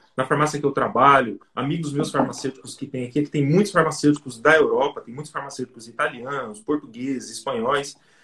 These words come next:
Então, é assim, é...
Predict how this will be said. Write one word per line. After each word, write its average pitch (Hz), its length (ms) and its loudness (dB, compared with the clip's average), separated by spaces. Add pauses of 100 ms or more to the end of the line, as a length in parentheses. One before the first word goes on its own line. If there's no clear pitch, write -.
(140)
Então, 170 140 4
é 180 80 6
assim, 143 440 -2 (800)
é... 110 800 0